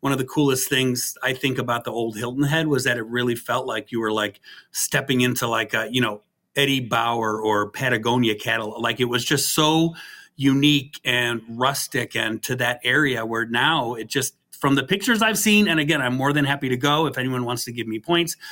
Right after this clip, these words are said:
I can try it out. But I just don't feel like it has that, like, "Wow, I'm in Hilton Head." Am I? I'm not sure. L-, let me see. Oh, look, there's a picture behind the Murphy bed of, like, you know, two chipmunks. Oh, I guess I must be at a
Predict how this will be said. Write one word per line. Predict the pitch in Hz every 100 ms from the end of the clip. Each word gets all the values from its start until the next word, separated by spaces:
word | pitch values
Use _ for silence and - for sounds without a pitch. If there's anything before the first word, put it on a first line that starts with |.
| - -
I | 110
can | 107
try | 101 117 110
it |
out. | 135 156 151 - - - -
But | 139
I | 139
just | 143 208 208
don't | 190 156
feel | - - 180 175
like | 160 151
it | 156
has | 143 147 143
that, | 147 139 135 -
like, | 123 127 131
"Wow, | 135 151 143 -
I'm | 160 170
in | 143
Hilton | 139 170 170
Head." | 143 113 - - - - _ -
Am | 143 220
I? | 294 311
I'm | 196 214
not | 208 196
sure. | - 233 175 143
L-, | 160 160 160
let | 170 190
me | 214
see. | 208 - 156
Oh, | 165 175
look, | 175 123 -
there's | 143 135
a | 135
picture | 180 175 165
behind | 147 135 143
the | 139
Murphy | 135 131 127
bed | 117 107 104
of, | 107 110
like, | 113 107 -
you |
know, | 113 107 104 _
two | - 131 127
chipmunks. | 123 123 107 101 - - 190
Oh, | 202
I | 147
guess | 156 160
I | 143
must | 151 160
be | - 113
at | 110
a | 107